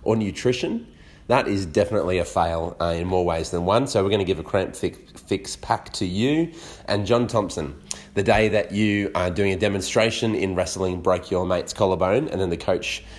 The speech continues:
made him demonstrate something on you and broke your <laughs> collarbone as well. Epic fail. You get a cramp fix, fix pack for that as well. Uh, but the special bonus prize today, um, of all sorts of random things that I'll post,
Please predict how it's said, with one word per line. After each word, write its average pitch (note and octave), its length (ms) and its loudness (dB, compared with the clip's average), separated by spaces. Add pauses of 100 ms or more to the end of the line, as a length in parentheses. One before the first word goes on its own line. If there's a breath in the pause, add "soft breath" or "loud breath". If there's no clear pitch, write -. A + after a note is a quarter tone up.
(120)
made F2+ 160 0
him G#2 180 -2
demonstrate G2+ 500 0
something G2+ 280 -2
on F#2+ 140 -2
you G#2 340 2
and F2+ 240 -2
broke F2+ 260 0
your F2+ 140 0
<laughs> - 80 -4
collarbone F#2+ 400 0
as F#2+ 140 -2
well. A2+ 340 4 (320 loud breath)
Epic F2+ 240 -2
fail. F#2 380 2
You G2 160 -2
get F#2 100 0
a F2 60 -2
cramp F#2+ 280 -4
fix, - 280 -8 (260)
fix - 320 -4
pack - 300 -4
for G2+ 180 0
that F2+ 260 0
as E2 160 -4
well. E2+ 360 0 (480 loud breath)
Uh, G2 160 2
but G#2+ 260 4
the A#2+ 100 2
special F3 320 4
bonus B2+ 320 6
prize G#2 440 2
today, G2+ 460 2
um, G2 300 0
of G2 180 2
all A2+ 120 2
sorts G2 260 0
of G2 80 0
random G2 320 2
things D3 300 0
that A2+ 100 4
I'll F#2 100 4
post, - 540 0